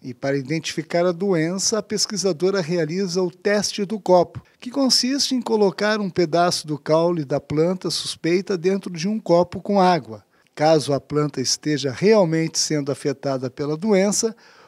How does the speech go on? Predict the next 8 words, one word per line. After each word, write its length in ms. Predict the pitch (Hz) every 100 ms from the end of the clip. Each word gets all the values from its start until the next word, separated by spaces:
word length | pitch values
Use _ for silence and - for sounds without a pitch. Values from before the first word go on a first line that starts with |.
| -
observa-se 840 | 202 185 - 214 214 202 208 -
uma 280 | 214 208 196
secreção 800 | - - 240 240 220 - 190 190
esbranquiçada 1080 | 190 151 170 202 185 - - 165 180 175 190
na 320 | 185 170 160
água 200 | 175 170
do 120 | 165 180
copo. 420 | - 131 123